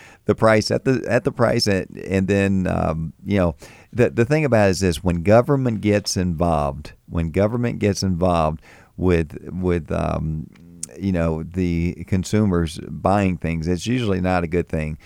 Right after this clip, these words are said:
The, you know, that's what free enterprise is all about. Free market, free market is what makes it, is what creates jobs. Free market is what creates products. Free market is,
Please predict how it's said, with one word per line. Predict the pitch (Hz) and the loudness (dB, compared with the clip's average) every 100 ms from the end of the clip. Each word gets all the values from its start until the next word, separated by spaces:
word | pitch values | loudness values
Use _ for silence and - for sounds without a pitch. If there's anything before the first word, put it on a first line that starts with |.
| - - _ | -20 -20 _
The, | 90 82 80 | -2 -2 -2
you | 85 90 | -4 -4
know, | 80 | -4
that's | 82 107 - | 0 -2 0
what | 101 | -2
free | - - 107 104 | -2 -4 0 2
enterprise | 101 101 87 85 82 | 0 0 0 0 0
is | 78 82 | -4 -2
all | 85 85 | -2 -2
about. | 82 73 | -4 -6
Free | - 117 | 0 2
market, | 113 98 101 - 104 - - _ _ | 4 4 2 0 -4 -4 -20 _ _
free | 117 123 | 0 2
market | 107 101 95 95 - | 4 2 0 -4 -4
is | 80 85 80 | -6 -6 -4
what | 87 - | -6 -6
makes | 90 92 95 - - | -4 -2 -2 -8 -12
it, | - 80 - - - - | -10 -10 -12 -18 -20 -12
is | 92 90 | -4 -4
what | 87 90 | 0 -2
creates | - - 92 95 98 - | -2 -2 2 2 2 -4
jobs. | - 92 90 87 | -2 2 2 0
Free | - 107 110 | -4 -2 0
market | 98 95 - 87 | 2 0 0 -2
is | 85 78 | -2 -2
what | 85 80 | -4 -4
creates | - 90 90 87 | -4 0 0 -2
products. | - 90 85 85 - | -4 0 0 -2 -2
Free | 101 98 | -2 0
market | 92 87 - 82 | 2 0 -2 0
is, | 82 78 - | 0 0 -6